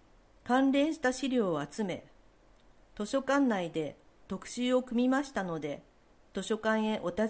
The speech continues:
ち寄りください。また、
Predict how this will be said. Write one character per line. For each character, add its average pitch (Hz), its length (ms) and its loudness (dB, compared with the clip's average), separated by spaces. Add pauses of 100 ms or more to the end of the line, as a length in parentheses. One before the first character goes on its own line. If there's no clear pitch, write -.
ち 240 60 -2
寄 240 80 6
り 226 140 0
く 226 120 -4
だ 220 140 0
さ 226 180 -2
い。 160 100 -6 (1900)
ま 196 120 -4
た、 220 360 -2